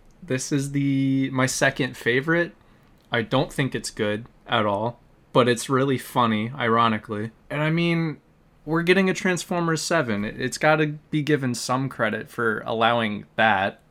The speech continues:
I know Bumblebee is, like, a prequel, but still, it's the seventh Transformers movie.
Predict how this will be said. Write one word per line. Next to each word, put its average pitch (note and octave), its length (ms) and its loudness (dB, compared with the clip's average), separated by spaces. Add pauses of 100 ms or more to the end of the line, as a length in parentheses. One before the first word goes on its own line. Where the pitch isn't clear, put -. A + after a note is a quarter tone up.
(200)
I C3 120 4
know D3 180 8
Bumblebee B2 540 2
is, A#2 120 -2
like, A2 140 -2
a B2 40 -6
prequel, A2+ 520 -4
but A2 160 -8
still, G2+ 400 -4
it's - 160 -12
the B2 80 -4
seventh B2 500 0
Transformers G#2+ 640 -4
movie. G#2+ 360 -4